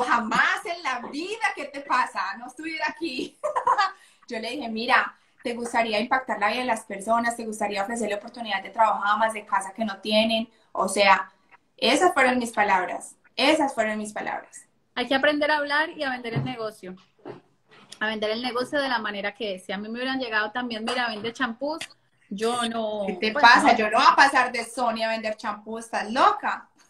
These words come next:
Speaker 2: <laughs> Exactamente, y eso quizás es lo que yo pensaba como al principio, yo como que, obviamente Jimena no me dice vender champús, pero pues yo veía como que la página y yo decía, pues son productos de belleza,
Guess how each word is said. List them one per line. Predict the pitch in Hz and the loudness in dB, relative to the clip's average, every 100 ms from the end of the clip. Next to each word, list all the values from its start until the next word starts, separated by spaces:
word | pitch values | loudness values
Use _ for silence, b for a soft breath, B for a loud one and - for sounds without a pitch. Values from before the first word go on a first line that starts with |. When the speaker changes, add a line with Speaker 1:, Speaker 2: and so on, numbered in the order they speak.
| _ _ - | _ _ -4
Speaker 2:
<laughs> | - 277 - | -2 -2 -2
Exactamente, | 269 262 269 277 240 - 254 285 349 349 294 254 | 2 2 2 4 4 2 -4 -2 -6 -8 -10 -10
y | 262 | -10
eso | 240 262 277 | -10 -10 -12
quizás | 302 254 220 | -8 -8 -8
es | 233 | -8
lo | 285 294 | -6 -6
que | 311 | -6
yo | 262 | -10
pensaba | 240 254 285 294 | -12 -10 -4 -4
como | 311 294 | -4 -8
al | 262 | -8
principio, | 226 226 - _ 294 285 262 | -10 -18 -20 _ -18 -12 -12
yo | 233 | -12
como | 220 254 277 | -14 -12 -12
que, | 269 233 - _ _ _ _ _ _ _ _ _ _ b b - 208 | -14 -18 -20 _ _ _ _ _ _ _ _ _ _ b b -16 -8
obviamente | 220 226 226 277 320 | 0 2 2 0 2
Jimena | 302 247 208 | 2 0 -2
no | 233 | -2
me | 294 | -2
dice | 302 311 254 | -4 -4 -4
vender | 233 220 220 | -4 -6 -6
champús, | 277 294 440 440 269 | -6 -6 -4 -6 -4
pero | 262 240 | -4 -4
pues | 277 277 | -4 -2
yo | 285 | -2
veía | 247 240 254 285 | -2 -6 -6 -6
como | 339 320 311 | -8 -14 -10
que | 269 | -10
la | 220 | -6
página | 208 202 240 277 | -4 -4 -4 -14
y | 277 | -14
yo | |
decía, | 220 247 247 | -16 -16 -16
pues | - 254 214 | -14 -14 -12
son | - 190 | -8 -8
productos | 233 269 285 - 277 | -4 -2 -2 -2 0
de | 285 | 0
belleza, | 262 208 269 302 254 202 | 0 -2 -4 -4 -4 -6